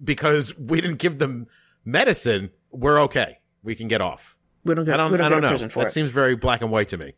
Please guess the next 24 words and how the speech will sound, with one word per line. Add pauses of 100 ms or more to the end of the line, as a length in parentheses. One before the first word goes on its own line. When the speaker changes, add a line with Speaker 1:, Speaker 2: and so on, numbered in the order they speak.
(160)
Speaker 2:
And (100)
they
are,
m-, (120)
remember
that
th-,
this
is
not
based
on,
um,
anything
logical.
This
is
based
on
religion.
This
is,
they're
saying,